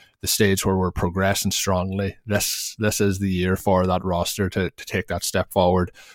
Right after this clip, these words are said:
with the rookies that we're gonna be talking about, with the veterans we're gonna be talking about, and, and push it to, towards a successful twenty twenty-one season, and hopefully end it all with a championship at the end. So on today's show, Sean, another piece that you hit up on the website,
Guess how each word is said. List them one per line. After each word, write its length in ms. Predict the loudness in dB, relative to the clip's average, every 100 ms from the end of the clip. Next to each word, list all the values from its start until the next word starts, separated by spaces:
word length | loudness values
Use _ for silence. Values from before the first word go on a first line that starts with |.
| 4
with 220 | 4 6
the 80 | 6
rookies 380 | 6 4 2 2
that 60 |
we're 80 | 0
gonna 100 | 0
be 60 | 2
talking 300 | 2 4 4
about, 200 | 2 4
with 220 | 2 2
the 100 | 2
veterans 400 | 2 0 -4 -2
we're 60 |
gonna 100 | -2
be 40 | 2
talking 300 | 2 2 2
about, 180 | 2 2
and, 160 | 0 -6 -20 -8
and 120 | -2
push 260 | 2 2 2
it 120 | -2 0
to, 240 | 0 0
towards 380 | 2 4 4 2
a 40 |
successful 600 | -2 -4 0 0 2 -2
twenty 340 | 0 -2 -2 -4
twenty-one 480 | -4 -2 0 0 0
season, 360 | 0 0 0
and 80 | 0
hopefully 320 | -2 -2 -2
end 140 | 0 0
it 80 | 2
all 260 | 2 0 -6 -20 _ -10
with 160 | -8
a 20 |
championship 560 | -2 0 0 0 0 0
at 140 | -2
the 160 | -2 0
end. 240 | 2 2
So 160 | 2 0 -2 -20 -10 -2
on 60 |
today's 280 | 4 8 8
show, 180 | 8 6
Sean, 380 | 8 6 6 2 _ -8 0
another 280 | 4 6
piece 240 | 6 4 4
that 140 | 0 0
you 160 | 2 4
hit 80 |
up 120 | 4 2
on 140 | 2
the 80 | 4
website, 520 | 4 4 4 4